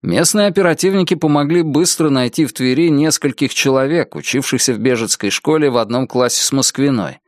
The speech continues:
и переехавших в областной центр. И через пару-тройку часов майор Хомич уже знал, что Анька всегда была азартной и верила,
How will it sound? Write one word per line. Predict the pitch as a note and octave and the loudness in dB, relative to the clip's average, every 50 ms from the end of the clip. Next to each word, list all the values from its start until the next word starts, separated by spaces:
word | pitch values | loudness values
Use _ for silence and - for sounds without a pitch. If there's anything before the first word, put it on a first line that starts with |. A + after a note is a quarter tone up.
| _ _ _ _ _ _ | _ _ _ _ _ _
и | - D3+ G3+ | -4 -4 -2
переехавших | G#3 A#3 A3 A3 A3 F3+ C3+ C3+ C3 - D3 C3+ - D3+ C3 - | -2 0 0 2 4 4 4 2 2 0 -4 -2 -2 -2 -2 0
в | B2 | 0
областной | B2 G#2+ A#2 A#2 A2+ - - B2 B2 A#2 | 0 2 2 0 0 0 -2 -2 -2 -2
центр. | - - - A2 G2 F2+ E2+ - D2 - - - _ _ _ _ _ _ _ _ - | -2 -2 -2 -2 -2 -4 -4 -8 -12 -14 -14 -18 _ _ _ _ _ _ _ _ -8
И | - | -4
через | - - B2+ C3 C3+ C3+ | -2 0 0 0 0 0
пару-тройку | - C#3+ C#3+ C3+ C3 - C3+ C#3+ C3 A#2 - A#2 | 0 0 0 0 0 0 0 0 0 0 -2 -4
часов | - - B2 A2 - - D#3+ D#3+ - - | -2 -2 0 0 0 0 0 0 0 -2
майор | G2 G2 A2 G#2+ A2 G#2 | -2 0 0 0 -2 -2
Хомич | - C3 C#3 C#3 C#3+ C3+ - D#3 | 0 0 0 0 0 0 0 -2
уже | D3 C3 C#3+ D3 | 0 0 0 0
знал, | C3+ C3+ E3 F3 D#3 A2 | 0 0 0 0 0 0
что | - - - - - G2 F2+ E2+ - - _ _ _ _ _ _ _ _ | -2 -6 -6 -4 -2 -2 -2 -2 -4 -8 _ _ _ _ _ _ _ _
Анька | - A2+ C#3+ F#3 G3+ - - | -2 0 0 0 0 -2 -2
всегда | - - - D#3 C#3+ D#3 D#3+ D3+ C#3+ | 0 0 2 2 2 2 2 2 2
была | D3 C#3+ C#3+ C#3+ C3+ C3 | 2 2 2 2 2 0
азартной | B2+ A2 G#2+ C#3 E3+ G#3 A3 G#3+ - D#3+ C3 A2+ G#2 G#2+ | -2 -2 0 0 0 0 0 -2 -2 -2 0 0 0 0
и | A#2 C3+ | 0 0
верила, | C3 A#2+ B2+ C#3+ F3+ G3+ F3 C3 G2 F#2+ E3+ - | 2 2 2 2 2 2 2 0 0 -2 -4 -8